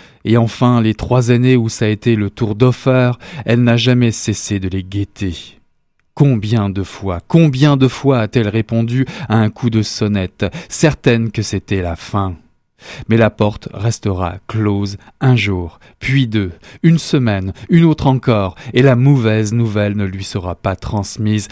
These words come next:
car pour cela il faut être deux, l'expéditeur et le destinataire.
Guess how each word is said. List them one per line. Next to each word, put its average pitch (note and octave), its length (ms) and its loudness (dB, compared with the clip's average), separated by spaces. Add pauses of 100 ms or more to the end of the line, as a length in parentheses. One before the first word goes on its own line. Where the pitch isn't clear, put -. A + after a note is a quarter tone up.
(200)
car F2 220 0
pour - 260 0
cela G2 460 0
il F#2+ 80 -4
faut - 240 -8
être F#2 320 -8
deux, F2+ 300 -4 (260)
l'expéditeur G2+ 1120 -4 (240)
et A2 140 0
le G2 160 -2
destinataire. F#2+ 1080 -4